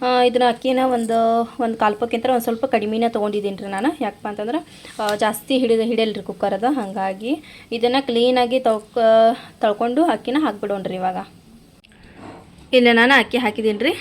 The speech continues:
ಇದು ಕುಕ್ಕರ್ ಡಕ್ಕನ್ ಐತಲ್ಲ, ಇದನ್ನ ಇದ್ರ ಮೇಲೆ ಮುಚ್ಚಿಬಿಡೋಣ್ರಿ.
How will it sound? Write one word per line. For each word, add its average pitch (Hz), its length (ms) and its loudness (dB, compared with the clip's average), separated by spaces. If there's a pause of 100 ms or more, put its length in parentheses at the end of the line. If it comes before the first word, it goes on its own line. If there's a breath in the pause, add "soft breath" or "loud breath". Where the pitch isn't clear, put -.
(460 loud breath)
ಇದು 233 180 4 (360)
ಕುಕ್ಕರ್ 226 340 2
ಡಕ್ಕನ್ 220 260 2
ಐತಲ್ಲ, 226 240 4 (260 loud breath)
ಇದನ್ನ 214 180 2
ಇದ್ರ 214 160 0
ಮೇಲೆ 214 180 2
ಮುಚ್ಚಿಬಿಡೋಣ್ರಿ. 202 540 2